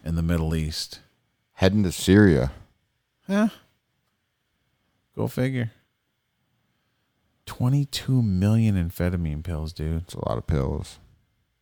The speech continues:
Speaker 1: <sighs> That's crazy. I mean, I would think, like, who makes Adderall? 'Cause that's like an amphetamine.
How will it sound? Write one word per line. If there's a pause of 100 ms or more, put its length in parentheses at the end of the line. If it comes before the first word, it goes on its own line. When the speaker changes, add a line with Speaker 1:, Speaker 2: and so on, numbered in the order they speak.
(120)
Speaker 1:
<sighs>
That's
crazy. (1700)
I
mean, (480)
I
would
think, (240)
like,
who
makes
Adderall? (340)
'Cause
that's
like
an
amphetamine.